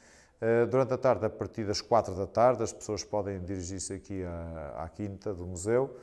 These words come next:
e podem, de facto, participar em atividades de ciência que nós vamos ter ao ar livre. Vamos, eh, por exemplo, fazer experiências na área da física. Vamos também ter o planetário portátil a funcionar aqui, eh, no espaço exterior. E depois, durante a parte da tarde,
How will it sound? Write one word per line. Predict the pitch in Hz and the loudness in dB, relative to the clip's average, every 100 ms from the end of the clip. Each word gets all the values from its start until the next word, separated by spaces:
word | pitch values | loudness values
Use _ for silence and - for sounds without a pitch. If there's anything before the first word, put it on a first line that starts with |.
| - - - - | -20 -20 -20 -6
e | 107 | -4
podem, | - 123 120 | 4 4 4
de | 113 | 0
facto, | - 120 | -2 -2
participar | - 113 - - 113 | -2 -8 -4 -2 -2
em | |
atividades | 107 107 98 113 101 90 87 | -2 -6 2 4 4 2 -6
de | |
ciência | 117 - 107 110 110 | -4 -2 -2 -2 -4
que | 98 | -6
nós | 101 92 | -6 -6
vamos | 98 92 | -6 -6
ter | - | -4
ao | 98 92 | -2 0
ar | 90 | 0
livre. | 98 127 127 139 143 - - _ _ - | 2 2 2 -6 -10 -16 -20 _ _ -12
Vamos, | 92 90 117 101 104 98 - 110 | -4 2 2 2 -2 -2 -2 -2
eh, | |
por | 104 - | -4 -4
exemplo, | 95 107 90 | -6 -6 -6
fazer | - 95 | -6 -2
experiências | 101 - 117 101 101 85 | -4 -4 -4 -4 -4 -4
na | |
área | 95 90 | -2 -2
da | 90 | -4
física. | - 127 131 139 139 139 - - - | -4 -4 -2 -4 -4 -6 -6 -20 -18
Vamos | - 123 131 - | 2 4 4 2
também | 123 117 | 0 0
ter | 110 117 | 2 2
o | |
planetário | - 113 104 107 | 2 0 2 2
portátil | - 92 - 107 95 | 0 -2 2 2 2
a | 92 | -4
funcionar | 87 98 - 98 98 | -4 -8 -8 -6 -6
aqui, | 92 92 107 90 - - _ _ | -6 -6 -6 -6 -10 -20 _ _
eh, | 90 87 85 82 80 | -8 -6 -6 -8 -8
no | 87 | -10
espaço | 87 - 95 - | -6 -2 0 0
exterior. | 95 - 107 113 131 143 - - - - _ | -6 -6 0 4 4 0 -10 -20 -20 -20 _
E | 151 | -4
depois, | 147 156 156 165 143 | -2 -2 4 4 4
durante | 156 156 | 2 0
a | |
parte | 147 156 - | 2 2 2
da | 147 | 2
tarde, | - 127 92 76 | 6 6 6 0